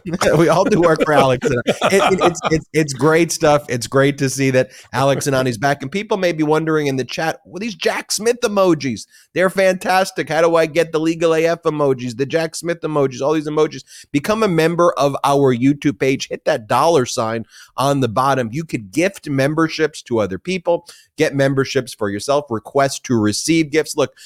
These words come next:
we don't have outside investors. That's how we grow this network, and it's a fun way to all participate. I'd love to see everybody in the chat with the Midas Touch Legal A F badges,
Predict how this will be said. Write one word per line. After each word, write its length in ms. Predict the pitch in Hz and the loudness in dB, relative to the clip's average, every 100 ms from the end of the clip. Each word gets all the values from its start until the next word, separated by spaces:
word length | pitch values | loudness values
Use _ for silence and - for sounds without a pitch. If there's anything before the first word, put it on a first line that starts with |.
| - | -6
we 80 | 110 | 0
don't 180 | 139 143 | 2 4
have 160 | 135 | 2
outside 420 | 131 131 - 127 120 | 2 0 0 0 0
investors. 480 | 113 117 - 120 | 0 -2 -2 -4
That's 260 | 104 117 - | -2 -2 -2
how 140 | 117 | -2
we 180 | 107 107 | 0 -2
grow 480 | 98 104 113 113 110 _ _ - | -2 0 2 4 0 _ _ -4
this 260 | 113 - | -4 -2
network, 540 | 104 113 - 107 107 - | -4 -4 -2 -4 -4 -6
and 140 | 113 | -6
it's 200 | 104 110 - | -4 -6 -4
a 140 | 107 | -4
fun 340 | 107 - 117 117 | -4 -2 -2 0
way 200 | 110 107 | -2 -2
to 160 | 110 | -2
all 180 | 101 107 | 0 -2
participate. 680 | - 113 - 135 123 117 107 - - - | -2 -4 0 -4 -2 -4 -4 -6 -12 -4
I'd 180 | 123 113 | -2 0
love 380 | 123 135 139 | 2 2 0
to 100 | 135 | -2
see 380 | 127 - 127 - | -2 0 -2 0
everybody 800 | - 151 156 156 131 127 127 127 | 0 2 4 4 4 4 4 2
in 160 | 117 110 | 0 0
the 80 | 107 | -2
chat 400 | - 123 113 - _ - - | 0 2 2 0 _ -18 -2
with 280 | 123 117 | -2 -2
the 400 | 104 120 120 117 98 | -4 -2 0 0 -2
Midas 480 | 113 127 143 143 | 0 2 2 2
Touch 380 | - 135 131 - | 0 2 2 0
Legal 340 | 120 135 135 127 | -2 0 2 2
A 180 | 123 | 4
F 260 | 123 123 113 | 2 0 -2
badges, 800 | 92 90 120 127 127 117 117 113 | -10 -2 2 4 2 2 2 2